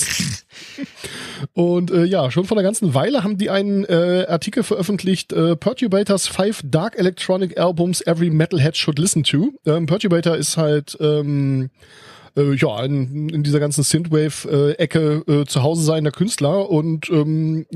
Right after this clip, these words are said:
ja, den Artikel werde ich auf jeden Fall verlinken, den könnt ihr selber, selber lesen und, ähm, ich, äh, schließe mich dem mal an, da kann man definitiv mal reingehört haben. Äh, ist halt alles kein Metal, aber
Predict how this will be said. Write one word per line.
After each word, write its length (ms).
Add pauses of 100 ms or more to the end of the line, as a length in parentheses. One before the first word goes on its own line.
(120)
ja, 280
den 140
Artikel 380
werde 140
ich 100
auf 100
jeden 120
Fall 140
verlinken, 480
den 460
könnt 180
ihr 80
selber, 220 (340)
selber 380
lesen 380 (560)
und, 480
ähm, 360 (300)
ich, 260
äh, 360 (200)
schließe 300
mich 140
dem 140
mal 160
an, 380
da 300
kann 160
man 160
definitiv 540
mal 100
reingehört 480
haben. 340 (280)
Äh, 240
ist 260
halt 200
alles 260
kein 180
Metal, 340
aber 420